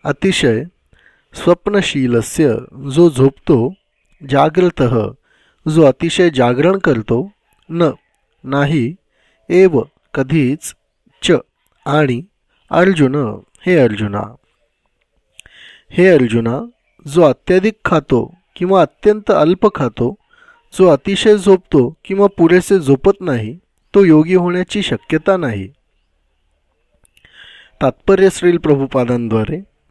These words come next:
या ठिकाणी योगीजनांसाठी आहार आणि निद्रा यांचे नियमन सांगितले आहे.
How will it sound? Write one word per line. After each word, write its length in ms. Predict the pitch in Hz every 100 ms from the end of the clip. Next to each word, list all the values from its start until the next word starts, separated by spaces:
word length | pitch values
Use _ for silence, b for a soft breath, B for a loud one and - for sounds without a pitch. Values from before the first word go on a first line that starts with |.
| _ _ _ _ _ _ _ _ -
या 120 | 151
ठिकाणी 440 | 165 202 180 196 202
योगीजनांसाठी 1120 | 165 143 143 170 175 180 180 165 135 120 127 -
आहार 340 | - 143 165 190
आणि 220 | 185 190
निद्रा 380 | 170 143 156 170
यांचे 380 | 165 160 - 175
नियमन 420 | 139 143 165 175
सांगितले 540 | - 123 123 117 123
आहे. 280 | 113 98 123